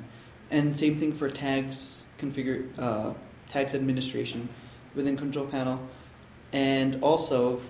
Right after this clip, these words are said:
categories administration within control panel. All those user interfaces are starting to become more united, and that's the main goal, um, that, well, one of the main goals that we have right now in, uh, user ace-, user interface in Liferay.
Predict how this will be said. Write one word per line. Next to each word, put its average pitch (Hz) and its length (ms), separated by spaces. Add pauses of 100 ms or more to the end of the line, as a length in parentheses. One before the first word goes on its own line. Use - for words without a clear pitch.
(220)
categories 139 500
administration 117 640
within 117 220
control 120 240
panel. 117 280 (880)
All 147 160
those 175 180
user 160 240
interfaces 151 540
are 131 60
starting 147 420
to 127 260 (180)
become - 280
more 127 240
united, 131 520 (480)
and 139 300
that's - 420
the 180 60
main 147 260
goal, 139 380 (300)
um, 120 220
that, - 280 (540)
well, 175 140
one 180 140
of 175 80
the 156 40
main 135 200
goals 123 180
that 131 80
we 127 120
have 123 260
right 117 180
now 117 240 (440)
in, 131 360 (680)
uh, 123 160 (200)
user 143 300
ace-, 127 300 (180)
user 143 400
interface 123 340
in 117 80
Liferay. 107 340